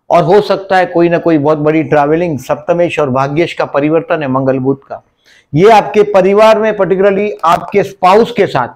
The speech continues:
पत्नी या पति के साथ कहीं ना कहीं ये लंबी traveling करवा सकता है। ये depend है,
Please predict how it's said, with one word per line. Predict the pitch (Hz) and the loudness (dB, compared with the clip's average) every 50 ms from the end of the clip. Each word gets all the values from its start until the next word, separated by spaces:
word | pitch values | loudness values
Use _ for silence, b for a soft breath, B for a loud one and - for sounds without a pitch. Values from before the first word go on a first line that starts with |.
| _ _ | _ _
पत्नी | 165 160 165 - 190 208 214 214 214 196 160 | -8 -8 -4 -2 0 0 0 0 -2 -2 -2
या | 160 | -2
पति | 151 - - 143 143 185 202 | -2 -2 -4 -4 -2 -4 -2
के | 180 196 156 | -2 -2 -4
साथ | - - 123 110 104 - _ _ _ _ _ _ _ _ _ _ _ - | -2 -4 -4 -4 -4 -8 _ _ _ _ _ _ _ _ _ _ _ 0
कहीं | 180 185 196 208 | 2 2 4 2
ना | 202 | 0
कहीं | 180 185 180 185 185 180 | 2 2 0 0 0 0
ये | 170 175 170 160 | 0 0 0 0
लंबी | 147 147 165 180 196 185 208 214 208 | 0 0 0 0 0 0 0 0 -2
traveling | 208 - - 170 156 156 165 165 180 180 - | -2 2 2 2 2 2 0 -2 -2 -4 -4
करवा | 151 135 131 131 127 | -2 -2 0 0 -2
सकता | 123 - 127 113 - _ - 113 | -2 -6 -8 -10 -10 _ -6 -6
है। | 104 87 107 131 | -6 -4 -2 -2
ये | 165 175 | 0 0
depend | 156 170 170 - 220 240 240 220 | 0 0 0 2 2 2 4 4
है, | 208 208 220 214 - b | 2 2 2 -2 -8 b